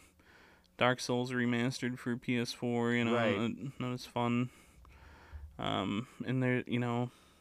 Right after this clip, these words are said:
Speaker 1: still hoping for certain games to get a
Speaker 2: Mm-hmm.
Speaker 1: remaster. I mean, you did, like, a whole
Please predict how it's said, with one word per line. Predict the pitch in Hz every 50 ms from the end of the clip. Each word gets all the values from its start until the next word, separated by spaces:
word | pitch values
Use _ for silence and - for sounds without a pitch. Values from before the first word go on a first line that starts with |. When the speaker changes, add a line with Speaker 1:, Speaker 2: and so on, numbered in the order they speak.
| _ _ _ _ _ - - - - - - - _ _ _
Speaker 1:
still | - - - 135 135 131
hoping | 135 123 123 131 131 127 127
for | - 127
certain | - - - 123 95 117 123
games | 123 127 123 123 123 127 123 -
to | 120
get | 131 131 127
a | 127
Speaker 2:
Mm-hmm. | 127 127 123 123
Speaker 1:
remaster. | 123 123 123 123 - 131
I | 139
mean, | 151 170
you | 180 175
did, | 175 170
like, | 160 147 143 139 -
a | 135 123
whole | - 135 131 135 131 131 127 127 123